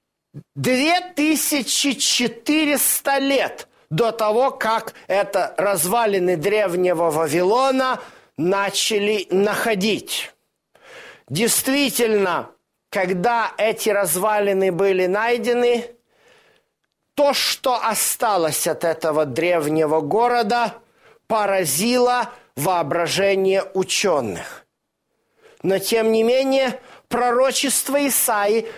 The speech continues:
было исполнено буквально. До сих пор у арабов существует суеверный страх перед тем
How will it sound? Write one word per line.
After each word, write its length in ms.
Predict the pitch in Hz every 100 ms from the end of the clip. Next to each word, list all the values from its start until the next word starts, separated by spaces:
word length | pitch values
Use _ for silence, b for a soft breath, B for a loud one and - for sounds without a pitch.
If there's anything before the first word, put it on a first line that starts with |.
| B -
было 440 | 170 240 226 226 -
исполнено 920 | 240 - - 214 196 185 185 202 202 -
буквально. 920 | 156 208 - 214 214 180 156 127 - _ _ _ _ _ _ _ _ _ _
До 300 | - 123 233
сих 420 | 240 - 247 - -
пор 460 | 294 247 143 - _ _ B B B B B -
у 160 | 254
арабов 720 | 240 214 220 233 220 262 247 - B B B
существует 1200 | - 240 233 - 240 - - 233 214 247 240 240
суеверный 1000 | - - 233 185 202 180 240 240 240 262
страх 720 | - - - 277 233 131 - _ b b b -
перед 460 | 247 233 226 226
тем 440 | - - 233 220